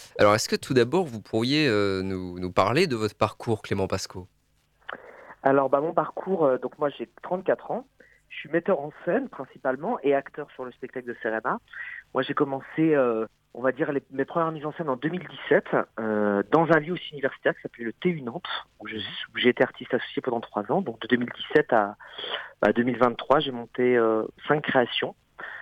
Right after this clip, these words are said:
Speaker 2: Euh, voilà, toujours des, des écritures contemporaines, des textes d'actualité, des sujets d'actualité, avec souvent des femmes au centre, mais je pourrais en parler pourquoi.
Speaker 1: Mhm.
Speaker 2: Et, euh, voilà, c'est un peu mon
Speaker 1: Oui, vo-,
Speaker 2: résumé rapide.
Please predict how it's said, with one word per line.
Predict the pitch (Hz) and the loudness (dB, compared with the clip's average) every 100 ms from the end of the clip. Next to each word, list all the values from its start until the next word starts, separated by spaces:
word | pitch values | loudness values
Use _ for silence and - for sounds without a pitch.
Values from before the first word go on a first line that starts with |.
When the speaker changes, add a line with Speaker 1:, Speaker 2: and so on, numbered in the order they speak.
| - - - | -16 -8 0
Speaker 2:
Euh, | 110 | 2
voilà, | 110 98 | 4 4
toujours | 101 139 131 123 | 2 -2 -4 2
des, | 113 110 107 | 4 4 2
des | 110 | -2
écritures | 117 - - | -4 -4 -4
contemporaines, | - 117 113 120 113 117 135 143 | -2 2 2 4 6 6 4 0
des | 127 107 | -4 -4
textes | - 117 - | -2 -2 2
d'actualité, | 113 - 110 110 131 | 0 0 -10 -4 -2
des | 139 | 0
sujets | 117 135 123 | -2 -4 0
d'actualité, | 110 - 107 104 - 117 180 - - - - - - - _ - | 0 0 -6 -6 0 0 0 -4 -12 -10 -10 -14 -16 -20 _ -2
avec | 107 - | 0 2
souvent | 127 131 | 4 4
des | 117 | 4
femmes | - 110 151 | 4 2 2
au | |
centre, | 110 131 160 | 0 0 -2
mais | 101 | -4
je | - | -12
pourrais | 104 110 | -6 -2
en | |
parler | 110 107 | 0 0
pourquoi. | - - - 117 131 190 - | -2 -6 2 6 6 4 2
Speaker 1:
Mhm. | 113 | -2
Speaker 2:
Et, | 110 110 | 2 4
euh, | 104 101 98 98 101 98 98 98 | 4 4 2 2 2 2 2 2
voilà, | 73 - _ _ - | 2 0 _ _ -14
c'est | - | -12
un | 95 | -10
peu | 101 | -10
mon | 95 87 85 _ _ - 139 135 | -12 -14 -18 _ _ -18 -6 0
Speaker 1:
Oui, | 143 | 2
vo-, | 123 | 2
Speaker 2:
résumé | 104 98 98 | -2 -4 -4
rapide. | - - - - | -6 -12 -8 -6